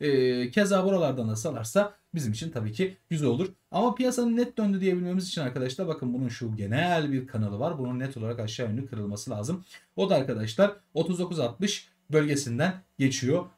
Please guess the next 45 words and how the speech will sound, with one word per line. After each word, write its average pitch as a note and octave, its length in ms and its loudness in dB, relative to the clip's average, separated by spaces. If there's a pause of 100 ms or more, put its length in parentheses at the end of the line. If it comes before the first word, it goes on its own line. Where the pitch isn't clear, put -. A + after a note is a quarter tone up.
Bilginiz D3+ 720 2
olsun C#3 380 -2
dostlarım. A2+ 520 -2 (320)
Bununla A3+ 340 4
birlikte F#3+ 340 0
arkadaşlar E3 680 -2
Otters F3 420 -2
tarafına B2 440 -2
bakalım. A2+ 400 -2
Hatta G#2 320 -4
bunun G#2 200 -2
dominasyonuna G2+ 640 -4
bakalım G2+ 360 -6
arkadaşlar. - 640 -2 (1600)
Bakın G3 200 4
Otters G#3+ 380 0
dominasyon G#3 580 4
hala A3 480 8
on G#3+ 140 4
kırk G#3 160 0
sekiz G3+ 300 0
dokuz G3 220 0
seksen F#3+ 340 2
bir F#3+ 100 0
aralığında F3+ 400 2
gidip D#3+ 320 -2
geliyor. F3+ 480 4
Bu F#3 160 6
aralıkta F#3+ 460 4
arkadaşlar E3 600 0
uzun C#3+ 280 2
süredir D3 400 0
takılıyoruz. C3 520 -2
Yani A2+ 180 0
yaklaşık A#2 360 -6
olarak A#2 180 -4
dokuz C#3 260 -4
yirmi G2+ 180 -2
altı, G#2 380 -4
on C3+ 260 -4
kırk A2 140 -10
sekiz B2 340 -10
diyebiliriz G#2+ 440 -4
aslında - 380 -12
buna. F3 300 -2